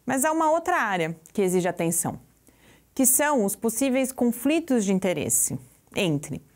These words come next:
a indústria farmacêutica e outros atores privados no campo da saúde, a motivação científica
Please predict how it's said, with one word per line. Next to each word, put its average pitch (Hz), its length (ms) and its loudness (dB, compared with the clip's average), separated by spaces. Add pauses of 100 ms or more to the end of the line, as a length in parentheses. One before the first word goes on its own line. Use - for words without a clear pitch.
(240)
a - 100 -6
indústria 208 420 0
farmacêutica 226 1000 -2
e 151 100 0
outros 180 340 -2
atores 160 460 -2
privados 190 680 -2
no 165 100 0
campo 156 320 -6
da 147 120 0
saúde, 180 680 0 (520)
a - 80 -4
motivação 180 600 0
científica 269 840 0